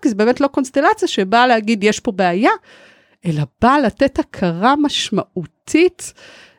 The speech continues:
אה, למשהו שהיה קודם ו-, ותמך, אה, ואפילו בעקבות הקונסטלציה, אה,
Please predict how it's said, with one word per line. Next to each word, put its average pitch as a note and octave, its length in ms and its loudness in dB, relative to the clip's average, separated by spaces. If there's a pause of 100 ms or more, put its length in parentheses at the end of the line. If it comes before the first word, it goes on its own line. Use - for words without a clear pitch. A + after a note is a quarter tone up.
(120)
אה, E3 40 -4 (640)
למשהו F3+ 400 0
שהיה F3+ 560 2 (120)
קודם A#3 600 2 (180)
ו-, D#3+ 180 4 (180)
ותמך, D3+ 760 -2 (380)
אה, C#3+ 340 2 (320)
ואפילו A#3+ 300 0
בעקבות G#3 340 0
הקונסטלציה, A#3 880 0 (120)
אה, D#3+ 360 2